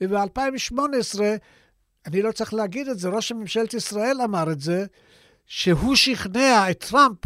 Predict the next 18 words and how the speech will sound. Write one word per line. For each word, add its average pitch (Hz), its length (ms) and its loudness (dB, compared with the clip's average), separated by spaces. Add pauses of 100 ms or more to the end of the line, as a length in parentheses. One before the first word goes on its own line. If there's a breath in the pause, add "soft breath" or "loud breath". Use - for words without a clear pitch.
(680 soft breath)
לצאת 190 400 2
מהסכם 208 440 -2
הגרעין. 190 500 0 (480 soft breath)
אז 147 240 -4 (140)
מה, 214 380 -4
מה 240 200 0
הרווחנו 247 600 -2
מזה 165 220 -6
שיצאנו 151 500 -6
מהסכם 139 420 -8
הגרעין? 151 460 -4
זה 196 160 0
אני, 190 120 -6
עד 202 160 -4
עכשיו 190 280 -6
אנחנו 165 220 -6
לא 165 80 -4
מבינים. 151 420 -10